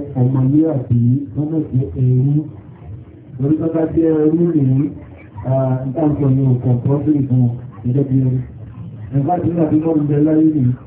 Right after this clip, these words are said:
wọ́n máa fi ṣe ìyàtọ̀ láàrin ọmọlúwàbí àti ẹrú. Ọmọlúwàbí ó máa lo ìjáàbù, wọ́n máa lo tìmáàrù, wọ́n máa lo gbogbo àwọn nǹkan báwọn tẹ́lẹ̀ wọ́n lo jìkà.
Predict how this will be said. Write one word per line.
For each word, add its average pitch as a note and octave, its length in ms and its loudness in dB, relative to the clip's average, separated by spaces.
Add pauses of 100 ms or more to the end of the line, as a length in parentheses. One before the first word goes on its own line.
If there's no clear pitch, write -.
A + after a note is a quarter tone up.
(340)
wọ́n C#3 180 -2
máa D3+ 160 -2
fi D#3+ 120 -2
ṣe C#3+ 180 0 (220)
ìyàtọ̀ B2+ 460 2 (360)
láàrin C3 400 0
ọmọlúwàbí C3+ 680 0
àti C3 240 0
ẹrú. B2 180 2 (600)
Ọmọlúwàbí C#3 680 2
ó D3+ 120 4
máa C3+ 180 0
lo C3+ 140 2
ìjáàbù, C3 520 0
wọ́n D3 140 -2
máa C3 140 2
lo C3+ 140 0
tìmáàrù, C3 500 0
wọ́n C#3+ 200 0
máa C3+ 100 2
lo C3+ 80 0
gbogbo C3+ 200 -2
àwọn C3 180 0
nǹkan C3 180 -2
báwọn D3 200 0
tẹ́lẹ̀ C#3 240 0
wọ́n D3 120 2
lo C3+ 180 2
jìkà. B2+ 360 2